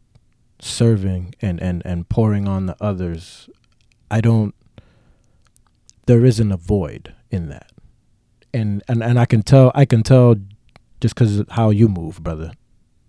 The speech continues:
You know what I mean? Um, and Chris, like, I just, I just met you and listening to the podcast, you know what I mean? Um,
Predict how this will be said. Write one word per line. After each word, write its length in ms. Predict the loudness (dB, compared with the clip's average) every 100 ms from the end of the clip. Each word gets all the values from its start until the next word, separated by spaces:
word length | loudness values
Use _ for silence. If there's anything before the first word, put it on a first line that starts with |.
| -8
You 100 | -6
know 80 |
what 80 | -4
I 60 | -4
mean? 300 | -4 -4 -6
Um, 400 | -6 -8 -6 -10 -14 -20 -20 _ -20
and 180 | -20 -20 _
Chris, 240 | -4 -2 -2
like, 180 | -4
I 100 | -6
just, 280 | -4 -6 -6 -8
I 120 | -8
just 240 | -6 -10 _ -10
met 240 | -8 -6
you 140 | -8 -8
and 120 | -6
listening 360 | -6 -6 -6 -4
to 80 |
the 100 | -6 -10 _ _ -6
podcast, 560 | -4 -2 -4 -6 -4 -4
you 80 |
know 100 | -4
what 80 | -2
I 60 | -4
mean? 320 | -4 -4 -6 _ -20 -20 _ -6
Um, 380 | -4 -4 -6